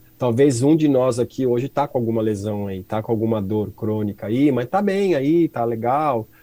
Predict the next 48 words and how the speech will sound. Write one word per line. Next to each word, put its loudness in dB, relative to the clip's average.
Agora, 4
se 0
aparecer 2
com -2
um 0
gesso 0
aqui, -2
todo 0
mundo 0
vai -2
perguntar, -2
"Ô, 2
Gustavo, -4
você -8
fraturou -2
a -2
clavícula?" -2
"É, 2
eu 0
caí 0
e 2
tal." 0
Mas 0
se 2
tiver 0
com -4
uma 4
tendinopatia 0
e -6
tal 2
ali, 2
hum, -4
passa 2
batido. 0
E -4
no 4
esporte -4
também 2
é 0
isso, -4
né? -6
Então, 0
mas -2
realmente, 0
tem 2
muita 2
coisa -2
interessante -2